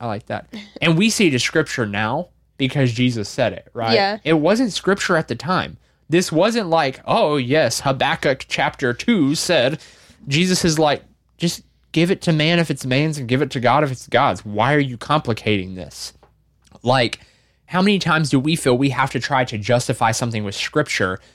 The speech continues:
Speaker 1: because our own, our own words can't stand? But we have the Spirit.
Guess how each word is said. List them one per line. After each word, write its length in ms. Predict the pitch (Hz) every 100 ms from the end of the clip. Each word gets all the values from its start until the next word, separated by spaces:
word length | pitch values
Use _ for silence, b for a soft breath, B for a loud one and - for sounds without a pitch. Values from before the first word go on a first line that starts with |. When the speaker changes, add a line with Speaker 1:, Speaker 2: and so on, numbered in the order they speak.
| b
Speaker 1:
because 280 | 135 143 127
our 160 | 120 -
own, 260 | 139 151 139
our 240 | 131 131 131
own 260 | 160 151
words 300 | 127 127 107
can't 260 | - 120 -
stand? 480 | - 104 92 95 _ _ _ _
But 120 | 151
we 140 | 160 160
have 200 | 156 143
the 80 |
Spirit. 540 | 120 - 147 - -